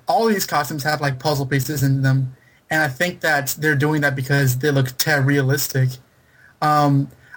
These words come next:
I actually, I don't mind the costume because it is so similar to her original one, but the purple, to me, just makes it seem like it's, it's less of a branch from her, from Stephanie's costume and more of a, "Well, hey,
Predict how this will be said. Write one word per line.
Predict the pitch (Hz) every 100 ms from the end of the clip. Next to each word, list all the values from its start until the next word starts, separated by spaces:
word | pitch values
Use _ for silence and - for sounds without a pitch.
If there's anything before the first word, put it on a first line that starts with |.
| -
I | 208
actually, | 294 302 262
I | 262
don't | -
mind | 208 247 226
the |
costume | 226 220 208
because | 190 185
it | 180
is | 190
so | - 180
similar | 175 170 170
to | -
her | 160 151
original | 135 147 180 196
one, | 214 226 226 - _ _ _ -
but | 139 175
the | 175
purple, | 131 240 254 226 175 - _ _ _ _ -
to | 190
me, | 175 180 208 170 143 147 _ _ _ -
just | 180
makes | 175 175 170
it |
seem | - 175
like | 160 143
it's, | 139 -
it's | 175 -
less | 156 196 208 170
of | 180 165
a | 147
branch | 143 160 156
from | - 156
her, | 147 -
from | 165 135
Stephanie's | 156 156 165
costume | 175 175 185 180 - - - - 160
and | 156
more | 156 170 156
of | 143
a, | 147 143 139
"Well, | 175
hey, | 233 269 277 208 147